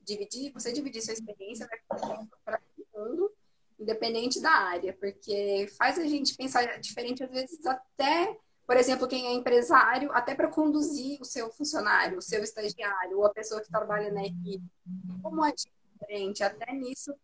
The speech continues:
eu acredito que ajuda. Se a gente conseguir, é, absorver o, o que uma outra pessoa co-, é, divide de conhecimento,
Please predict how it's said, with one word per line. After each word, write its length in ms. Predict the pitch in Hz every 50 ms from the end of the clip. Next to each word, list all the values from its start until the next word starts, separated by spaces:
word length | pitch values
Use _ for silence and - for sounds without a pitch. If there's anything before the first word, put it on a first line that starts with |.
| - _ _ _ _ _ _
eu 140 | - 214 220
acredito 480 | 240 240 247 233 220 226 285 285 - -
que 100 | - 214
ajuda. 320 | 208 202 208 175 180 185
Se 100 | - -
a 60 | 208
gente 200 | 214 220 214 214
conseguir, 640 | - 240 240 240 - 233 202 208 214 220 233 269 262 _ - - _ _ _ _ _ _ _ _ _ _ _ - - - _ _
é, 220 | 196 202 208 202 -
absorver 1040 | 208 208 202 202 - _ 254 226 - _ _ 208 202 - - - 254 262 262 254 - _
o, 680 | 208 208 202 202 202 202 196 190 185 185 185 180 175 190 - _ _ _
o 80 | 202
que 120 | 202 - 214
uma 120 | 208 208
outra 220 | 202 202 208 208
pessoa 800 | 208 - 202 202 - - 208 196 196 196 190 185 180 175 196 202 _
co-, 180 | - 208 202 - - _ _ _ _
é, 340 | - 190 180 170 170 170 180 -
divide 600 | - 220 196 180 202 247 311 - 269 254 - 302
de 140 | - -
conhecimento, 960 | - - 214 208 196 196 202 - - 185 175 180 202 262 311 453 453 - 254